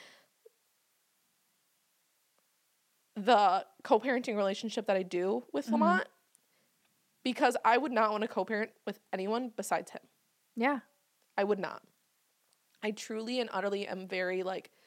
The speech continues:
Speaker 1: very, very grateful for that. And what's so crazy is my ex actually has a kid with another girl.
Speaker 2: Oh.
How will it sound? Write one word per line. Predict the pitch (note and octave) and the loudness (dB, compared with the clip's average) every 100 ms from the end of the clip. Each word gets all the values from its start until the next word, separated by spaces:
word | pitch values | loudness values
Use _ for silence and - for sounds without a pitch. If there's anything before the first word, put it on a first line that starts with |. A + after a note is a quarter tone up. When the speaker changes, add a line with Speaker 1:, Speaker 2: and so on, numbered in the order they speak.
| _ _ _ | _ _ _
Speaker 1:
very, | G3 F#3+ G3 | -2 0 0
very | G3 F#3+ F#3 | -2 -4 -4
grateful | - - - - | -8 -10 -10 -12
for | - - | -10 -8
that. | - - - _ _ _ _ _ | -6 -8 -12 _ _ _ _ _
And | A3 G#3+ | -4 -2
what's | G#3+ | -4
so | - - A3 F#3+ | -8 -6 0 0
crazy | G#3 - F3+ G3 A3 A#3 - - | 0 -6 -8 -8 -8 -8 -10 -8
is | G3+ | -6
my | G3 | -6
ex | F#3 G3 - - | -4 -6 -6 -8
actually | F3+ - F3+ | -8 -8 -10
has | F3+ | -12
a | F3 | -12
kid | - G3 G3 _ _ - | -10 -10 -10 _ _ -12
with | G3 | -8
another | F#3 F#3+ G3+ | -8 -8 -10
girl. | - A#3 - _ _ _ _ _ _ _ | -10 -12 -14 _ _ _ _ _ _ _
Speaker 2:
Oh. | G3+ G3+ G#3 F#3+ | -6 -4 -4 -6